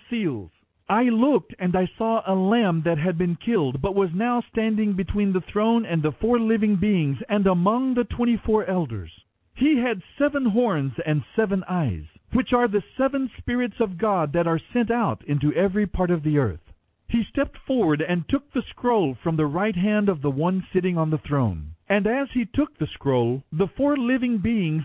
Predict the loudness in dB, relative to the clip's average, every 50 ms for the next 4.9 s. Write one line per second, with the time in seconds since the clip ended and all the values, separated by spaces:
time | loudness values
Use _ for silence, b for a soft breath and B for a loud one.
0 | -4 -4 -2 -2 0 0 -2 -2 -2 -2 -2 -2 -2 -2 0 0 0 0 0 -2
1 | -2 -2 -2 0 0 0 0 -2 -4 -8 -6 _ 0 0 2 0 0 -2 -2 -2
2 | -2 -2 -2 -4 -4 -4 -6 -4 -2 0 0 0 0 0 0 0 0 0 -2 -2
3 | -6 -8 -12 -16 -20 _ _ _ _ _ -4 0 0 0 0 -2 -2 -2 0 0
4 | 0 0 0 0 0 0 0 0 0 0 0 0 0 -2 -4 -6 -10